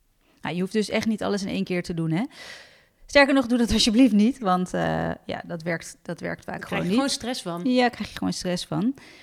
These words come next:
Speaker 1: Vooral de pitta-types die zullen denken, "Oh, ik moet alles in één keer goed doen." Eh, maar dat hoeft dus niet. Voel gewoon welke tips jou aanspraken en ga daarmee beginnen. Als het één tip is, helemaal prima. En laat ons weten hoe je je erbij voelt via ons Instagram-account bijvoorbeeld, de Ayurveda Podcast.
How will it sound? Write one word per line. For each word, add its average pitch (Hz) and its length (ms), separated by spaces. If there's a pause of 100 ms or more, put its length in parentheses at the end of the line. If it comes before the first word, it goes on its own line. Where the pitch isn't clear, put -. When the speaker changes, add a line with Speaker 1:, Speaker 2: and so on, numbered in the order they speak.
Speaker 1:
Vooral 202 180
de 185 180
pitta-types 196 580
die 185 100
zullen 190 260
denken, 175 260
"Oh, 349 100
ik 403 80
moet 339 160
alles 311 200
in 277 60
één 277 120
keer 294 120
goed 269 200
doen." 247 420
Eh, - 180 (440)
maar 190 140
dat 175 80
hoeft 160 180
dus 143 160
niet. 160 240 (540)
Voel - 280
gewoon 190 340
welke 180 220
tips - 360
jou 175 380 (380)
aanspraken 269 800 (240)
en 311 100
ga 330 120
daarmee 262 300
beginnen. 240 500
Als 285 160
het - 120
één 277 200
tip - 260 (360)
is, 226 140
helemaal 233 240
prima. 156 320 (480)
En 196 180
laat 190 240
ons 175 260
weten 202 340
hoe 339 120
je 311 100
je 294 100
erbij 240 260
voelt 208 460
via 302 340
ons 254 140
Instagram-account 175 800
bijvoorbeeld, 156 480
de 196 340
Ayurveda 247 440
Podcast. - 520